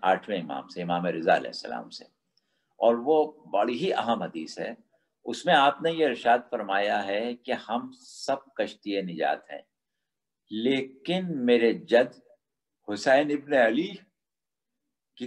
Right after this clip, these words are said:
कश्ती निजात जो है उसके बारे में आपने कहा वसीउन व सरीउन, बहुत बड़ी है, बहुत वसी है और बहुत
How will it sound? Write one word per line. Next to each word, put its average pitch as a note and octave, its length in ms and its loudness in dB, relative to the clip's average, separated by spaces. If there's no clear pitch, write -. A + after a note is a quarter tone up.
कश्ती G3 480 0
निजात D3+ 560 2
जो D#3 140 0
है - 300 -4
उसके D3+ 300 -2
बारे F#3 240 6
में F3+ 120 0
आपने E3+ 260 -4
कहा F#3 260 -4
वसीउन G#3 640 -6
व F#4+ 140 -6
सरीउन, D#3 500 -6
बहुत E3+ 460 0
बड़ी E3+ 260 -2
है, A2+ 240 -10
बहुत A3 360 -4
वसी E3 320 -4
है F3 140 -6
और F#3+ 160 0
बहुत - 280 -2